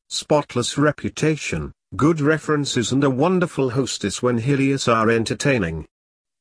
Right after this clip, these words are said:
She plays sweet melodies on her lyre.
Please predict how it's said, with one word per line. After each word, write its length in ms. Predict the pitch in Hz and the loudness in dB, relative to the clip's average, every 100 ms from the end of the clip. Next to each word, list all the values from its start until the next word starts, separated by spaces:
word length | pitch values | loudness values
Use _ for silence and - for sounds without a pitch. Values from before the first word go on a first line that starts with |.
| - | -6
She 200 | - 151 | 0 0
plays 380 | - 117 110 104 | 2 0 0 -2
sweet 440 | - 165 180 - | -2 2 2 2
melodies 580 | 143 120 101 98 107 - | 2 2 2 2 0 0
on 200 | 139 127 | 0 2
her 160 | 127 202 | 2 2
lyre. 540 | 185 160 123 78 71 | 4 2 2 0 -4